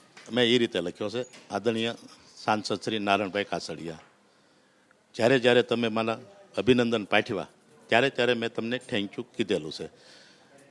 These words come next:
તો કઈ કઈ કીધેલું છે thank you, એમાં મેં ઉલ્લેખ કર્યો છે કે પહેલી વાર હું તાલુકા ભાજપ મહામંત્રી બન્યો લાઠી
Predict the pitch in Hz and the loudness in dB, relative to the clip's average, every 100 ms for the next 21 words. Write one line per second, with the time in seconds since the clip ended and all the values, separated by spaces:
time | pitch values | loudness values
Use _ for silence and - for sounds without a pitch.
0 | _ - 123 - 143 175 160 135 135 123 | _ -2 0 6 6 8 6 2 2 4
1 | 120 117 120 123 117 131 139 - _ - | 4 2 2 2 0 -2 -6 -10 _ 2
2 | 127 123 123 110 123 113 - 90 85 - | 4 4 2 4 4 4 0 -4 -2 -4
3 | 87 _ _ _ - - 123 139 139 139 | -8 _ _ _ -10 2 4 6 6 6
4 | 131 135 - - _ 107 120 127 113 113 | 4 -2 -6 -18 _ 0 2 2 2 2
5 | 127 110 98 120 110 95 95 101 101 98 | 0 -2 -2 0 -2 -4 -4 -2 -2 2
6 | 110 - | 2 0